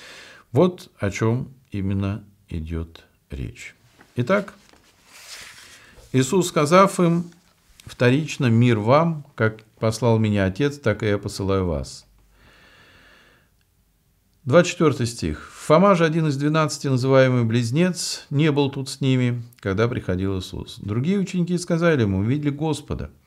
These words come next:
Но он сказал им: 'Если я не увижу на руках его ран от гвоздей и не вложу персты его в раны гвоз-, гвоздей, не увижу руки, не вложу руки моей в ребра его, не поверю.'»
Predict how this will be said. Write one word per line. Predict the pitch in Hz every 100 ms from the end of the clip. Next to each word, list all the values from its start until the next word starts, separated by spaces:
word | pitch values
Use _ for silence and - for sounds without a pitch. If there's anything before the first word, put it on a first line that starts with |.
| _ _ -
Но | 107 117
он |
сказал | 117 120 117 120 90
им: | 71 73
'Если | 127 151 143
я | 139 139 135 - - _ -
не | 117
увижу | 135 160 208 143 113 92 - _ _ -
на | 110
руках | 131 143 135 104 - -
его | 110 113 110
ран | 120 101
от | 92
гвоздей | 98 107 110 104 87 80
и | - -
не | 117
вложу | 120 127 131 120
персты | 120 117 117 - 101
его | 92 82
в | 87
раны | 98 90 87
гвоз-, | 85 92 90
гвоздей, | 90 92 92 90 73
не | 78 104
увижу | 143 170 165
руки, | 170 170 - 117 - -
не | 117
вложу | 123 139 147 143
руки | 139 143 165
моей | 123 95 82 78
в | 87
ребра | 104 95 85 80
его, | 76 67 - -
не | 95 131
поверю.'» | 131 87 67 -